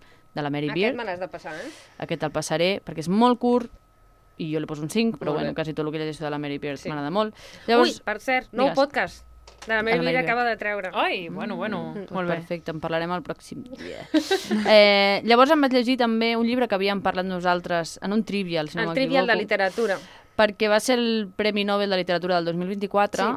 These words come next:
Speaker 2: Sí.
Speaker 1: i és un llibre que es diu La vegetariana, de Han Kang.
Speaker 2: Sí.
Speaker 3: Mhm.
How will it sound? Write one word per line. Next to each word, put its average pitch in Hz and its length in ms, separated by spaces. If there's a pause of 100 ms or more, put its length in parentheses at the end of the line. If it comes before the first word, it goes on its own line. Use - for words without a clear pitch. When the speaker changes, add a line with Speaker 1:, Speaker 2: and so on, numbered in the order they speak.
(120)
Speaker 2:
Sí. - 80
Speaker 1:
i 190 60
és 190 80
un 214 40
llibre 226 140
que 220 80
es 196 60
diu 220 80
La 226 80
vegetariana, 170 680
de 185 140 (100)
Han 165 160
Kang. 135 300
Speaker 2:
Sí. 247 160
Speaker 3:
Mhm. 202 280